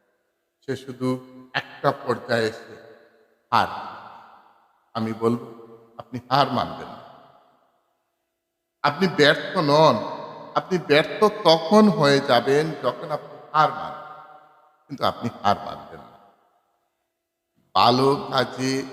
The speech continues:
আপনি লেগে থাকুন, দেখবেন আপনার জয় হচ্ছে। কিন্তু ভালো কে-, কাজে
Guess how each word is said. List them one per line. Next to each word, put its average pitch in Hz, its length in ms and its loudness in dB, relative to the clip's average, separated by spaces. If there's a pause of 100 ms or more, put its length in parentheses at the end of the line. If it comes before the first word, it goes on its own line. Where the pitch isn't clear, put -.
(200)
আপনি 139 260 -8
লেগে 127 420 -4
থাকুন, - 420 -6 (840)
দেখবেন 110 400 -4 (720)
আপনার 120 320 -4 (140)
জয় 104 160 -8
হচ্ছে। - 440 -20 (1800)
কিন্তু 208 440 2 (840)
ভালো 151 280 6
কে-, 170 540 -4
কাজে 147 440 0